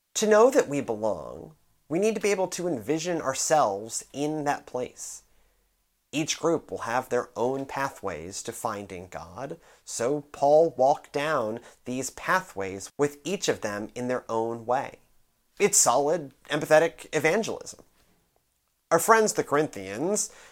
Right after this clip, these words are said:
needed to hear these words in particular. They deeply loved the concept that there existed a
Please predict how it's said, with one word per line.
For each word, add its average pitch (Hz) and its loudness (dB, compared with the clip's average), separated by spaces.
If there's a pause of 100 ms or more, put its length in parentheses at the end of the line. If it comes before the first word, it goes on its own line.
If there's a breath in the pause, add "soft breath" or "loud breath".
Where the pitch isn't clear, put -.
(140 soft breath)
needed 147 -2
to 123 -8
hear 160 -2
these 131 -6
words 98 -8
in 92 -18
particular. 117 2 (640 soft breath)
They 202 6
deeply 220 2
loved 233 8
the 139 -2
concept 101 -8
that 127 -4
there 139 4
existed 127 -2
a 135 2